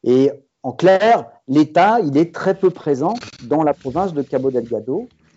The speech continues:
et, et il peut difficilement faire valoir et, et exercer ses fonctions régaliennes, hein. Alors, entendons-nous bien, la, la, il y a de, la police est présente, euh, à Cabo Delgado, le, la, la justice est présente, les administrations sont présentes, mais elles sont très affaiblies par la distance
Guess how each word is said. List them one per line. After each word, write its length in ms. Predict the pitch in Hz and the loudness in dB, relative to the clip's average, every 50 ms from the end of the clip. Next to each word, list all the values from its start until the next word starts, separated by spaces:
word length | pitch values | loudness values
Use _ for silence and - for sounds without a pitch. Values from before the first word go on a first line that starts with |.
| - 123 | -10 -8
et, 80 | 127 | -8
et 160 | 139 - 143 | -6 -4 -4
il 120 | 143 147 139 | -4 -4 -6
peut 220 | 139 - 160 151 | -8 -6 -6 -6
difficilement 760 | 135 123 165 180 175 - 170 - - 151 139 143 170 214 226 | -6 -6 -8 -12 -12 -12 -16 -14 -12 -10 -8 -8 -6 -8 -8
faire 280 | 214 - - 175 147 139 | -10 -8 -8 -8 -6 -4
valoir 720 | 127 151 143 143 131 135 143 156 185 220 254 233 - _ _ _ _ _ _ - | -2 -2 -2 -2 -2 -6 -6 -8 -8 -10 -12 -14 -20 _ _ _ _ _ _ -18
et, 120 | - 131 - | -16 -10 -6
et 140 | 143 143 151 | -2 -2 -2
exercer 460 | 147 127 131 151 147 147 - - 226 | -2 0 -2 -4 -4 -4 -6 -8 -8
ses 140 | 214 156 175 | -8 -8 -12
fonctions 400 | 143 156 165 156 - - 202 185 | -12 -12 -14 -14 -12 -12 -10 -8
régaliennes, 560 | 175 165 156 170 165 156 156 143 131 117 107 _ _ _ _ _ _ _ | -8 -4 -4 -4 -2 -2 -4 -4 -4 -6 -10 _ _ _ _ _ _ _
hein. 120 | 107 113 135 _ _ _ _ _ | -20 -20 -20 _ _ _ _ _
Alors, 200 | - 131 120 - - - - - - - - _ _ _ _ _ _ _ - | -4 -2 -2 -4 -4 -14 -20 -20 -20 -20 -20 _ _ _ _ _ _ _ -18
entendons-nous 480 | 120 123 - 143 139 139 147 151 170 | -14 -8 -6 -6 -4 -2 -2 -2 -2
bien, 180 | 190 233 240 190 | -2 0 0 0
la, 140 | 151 135 - | 0 -2 -4
la, 180 | 131 127 113 | -6 -10 -12
il 100 | 107 117 | -8 -4
y 60 | 127 151 | -4 -4
a 60 | 147 | -4
de, 120 | 135 139 - 143 131 127 _ 123 | -4 -8 -16 -18 -20 -20 _ -14
la 80 | 120 | -12
police 340 | - - 127 135 196 202 - | -10 -8 -8 -6 -6 -6 -8
est 60 | 147 | -10
présente, 520 | - - - 208 214 208 220 208 180 - - | -10 -6 -2 -2 -2 -2 -2 -6 -8 -10 -12
euh, 300 | 113 110 107 104 104 95 82 87 92 98 95 87 87 76 78 | -16 -16 -16 -18 -18 -18 -20 -20 -20 -20 -20 -20 -20 -20 -20
à 40 | 101 | -18
Cabo 220 | - 113 95 107 | -16 -14 -14 -12
Delgado, 580 | 101 104 104 107 110 107 107 107 107 104 104 101 | -12 -12 -10 -10 -10 -8 -8 -8 -6 -6 -6 -6
le, 220 | 104 101 104 104 | -6 -6 -6 -6
la, 180 | 104 107 107 110 | -4 -4 -6 -6
la 140 | 117 113 117 | -6 -6 -8
justice 640 | 113 117 143 175 170 - - 214 208 202 202 - | -6 -4 -4 -4 -4 -6 -4 -2 -2 -2 -2 -6
est 80 | 123 - | -10 -4
présente, 440 | - 165 170 175 175 160 139 - - | -2 -2 0 0 0 -2 -2 -4 -6
les 120 | 117 113 | -4 -2
administrations 580 | 127 131 139 143 139 143 - 151 - - 165 147 | 0 0 0 0 -2 -4 -6 -8 -8 -6 -8 -8
sont 160 | - - 123 | -8 -8 -10
présentes, 400 | - - 135 131 175 233 240 185 | -8 -6 -4 -2 -2 -2 -4 -2
mais 80 | 160 147 | -2 -2
elles 80 | 135 131 | -2 -2
sont 300 | - - 196 208 208 - _ | -4 -6 -8 -8 -8 -8 _
très 380 | - - 160 - 190 185 165 | -16 -10 -4 -2 -2 0 0
affaiblies 440 | 175 165 - 165 151 143 143 151 156 | 0 -2 -2 -4 -8 -6 -6 -10 -10
par 160 | 143 - 117 | -10 -8 -8
la 120 | 113 117 110 | -6 -6 -6
distance 640 | 113 117 113 - - 151 208 254 247 - - - | -8 -10 -12 -10 -8 -8 -8 -8 -10 -12 -16 -20